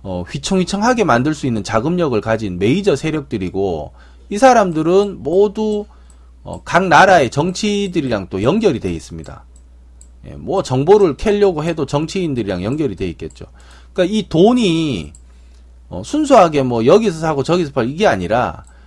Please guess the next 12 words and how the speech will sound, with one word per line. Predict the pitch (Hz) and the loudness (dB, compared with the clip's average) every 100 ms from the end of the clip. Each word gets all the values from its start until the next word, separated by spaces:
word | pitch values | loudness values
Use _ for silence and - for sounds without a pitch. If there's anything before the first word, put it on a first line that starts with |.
| - | -20
어, | - 85 82 | -14 -14 -2
정치 | 160 214 - | 0 0 -2
전략적으로도 | 214 160 202 226 190 139 120 95 | 0 4 4 4 2 0 -2 -4
움직일 | 107 139 226 170 | -4 -4 -4 -4
수 | - | -6
있다는 | 185 - 104 82 | -4 -2 -2 -4
겁니다. | 76 76 | -12 -12
이 | 80 | -14
자금이라는 | - - 95 131 123 85 76 73 | -8 -6 -2 -2 -2 -4 -8 -14
거는, | 78 82 73 | -14 -14 -12
돈이라는 | 90 95 92 80 73 | -8 -6 -6 -8 -10
거는요. | 73 71 85 139 | -16 -16 -12 -12